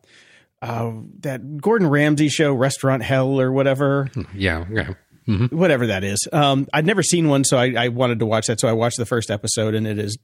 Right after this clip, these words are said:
Speaker 1: terrible,
Speaker 2: <laughs>
Speaker 1: absolutely terrible. But, uh, so I'm just bouncing around, and I found Fluffy's Food Adventures.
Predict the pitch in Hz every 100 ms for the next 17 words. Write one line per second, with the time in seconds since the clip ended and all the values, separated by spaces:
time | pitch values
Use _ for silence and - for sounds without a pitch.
0 | _ - 143 131 113 123 117 - - -
1 | - 147 131 131 131 113 113 123 110 107
2 | 127 123 _ _ _ _ _ _ _ 135
3 | 151 151 143 - - - - 226 226 220
4 | 208 202 _ _ - 135 - 135 139 165
5 | 175 175 202 190 135 - 302 330 311 302
6 | - - 196 208 165 135 123 117 - 90
7 | 82